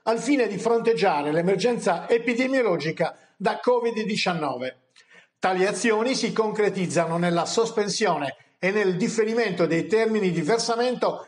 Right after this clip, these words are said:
delle entrate tributarie ed extratributarie.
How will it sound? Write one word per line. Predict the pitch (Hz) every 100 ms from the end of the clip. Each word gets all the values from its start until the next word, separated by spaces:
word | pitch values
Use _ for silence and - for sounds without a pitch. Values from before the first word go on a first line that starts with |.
| _
delle | 175 208 220
entrate | 220 226 180 170 156
tributarie | 220 226 190 185 214 226 214 214
ed | 190 175
extratributarie. | 220 220 - 202 - 202 190 - 127 123 127 120